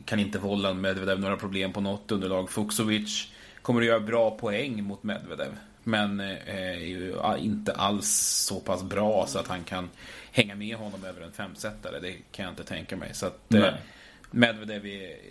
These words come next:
Speaker 1: totalgjuten i omgång fyra.
Speaker 2: Ja. Eh, Lajovic och Rublev då? Det, det blir väl en, en repris på, på samma match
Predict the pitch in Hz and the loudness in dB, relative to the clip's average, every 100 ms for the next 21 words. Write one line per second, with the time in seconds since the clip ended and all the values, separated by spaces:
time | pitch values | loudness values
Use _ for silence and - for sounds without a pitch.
0 | - - 123 127 104 95 104 113 107 101 | -20 -10 -4 0 0 -2 -10 -10 -10 -12
1 | 87 87 92 90 87 78 69 - 67 - | -12 -14 -14 -12 -12 -12 -12 -10 -8 -8
2 | - - - - - - 107 - - - | -10 -12 -16 -20 -4 2 2 2 -14 -20
3 | - - - 120 123 127 127 139 180 180 | -20 -14 0 4 4 4 2 2 2 0
4 | 180 180 - - - 151 - - 127 127 | -4 -6 -8 -10 -6 -6 -6 -8 -2 0
5 | 135 214 175 127 92 82 87 - - - | 2 2 2 0 0 -2 -4 -6 -16 -20
6 | - _ 104 107 - 110 117 131 127 127 | -20 _ -2 -2 0 -2 0 0 0 2
7 | 143 139 117 117 113 110 107 107 104 104 | 4 2 2 0 0 0 0 0 0 0
8 | 95 - - 90 92 92 98 - 107 98 | -2 -2 0 2 2 0 -4 -6 -2 0
9 | 95 92 95 - - - 120 92 104 104 | 0 -2 -8 -10 -6 4 6 4 -4 -4
10 | - - | -8 -14